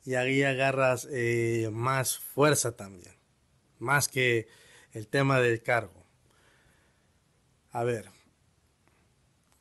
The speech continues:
¿qué es lo que me hubiese gustado hacer? No lo pude hacer ahora, estos últimos años.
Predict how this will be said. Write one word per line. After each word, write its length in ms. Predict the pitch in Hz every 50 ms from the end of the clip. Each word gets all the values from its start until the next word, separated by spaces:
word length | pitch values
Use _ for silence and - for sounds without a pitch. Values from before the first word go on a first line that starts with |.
| _ _ _ _ _ _ _ _ _ _ _ _
¿qué 160 | _ - 175 196
es 40 |
lo 180 | 202 202 185 175
que 120 | - 147
me 120 | 131 131 131
hubiese 220 | 135 139 - -
gustado 440 | 139 123 113 - - - 107 104 101
hacer? 280 | 98 - - - - -
No 240 | 92 98 110 123 139
lo 160 | 151 151 147
pude 220 | - 139 135 131
hacer 320 | 120 117 - - 107 98 92
ahora, 340 | 87 87 87 87 85 85 -
estos 320 | - - - 95 - -
últimos 500 | - 92 _ - 95 85 85 87 - -
años. 420 | - - _ _ _ - - -